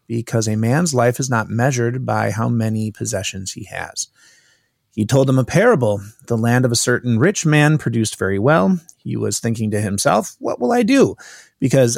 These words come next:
I do not have anywhere to store my crops.' He said, 'This is what I will do.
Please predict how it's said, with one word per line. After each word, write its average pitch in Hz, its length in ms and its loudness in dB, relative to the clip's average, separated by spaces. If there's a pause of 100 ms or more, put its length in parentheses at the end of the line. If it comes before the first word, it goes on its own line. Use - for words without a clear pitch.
I 175 300 2
do 147 120 0
not 156 240 2
have 135 240 2
anywhere 156 400 4
to 156 120 -2
store 123 220 0
my 117 200 0
crops.' - 500 -4 (360)
He 117 140 -2
said, 135 380 0
'This 262 260 2
is 151 220 2
what 127 180 2
I 120 120 2
will 107 160 0
do. 95 260 -6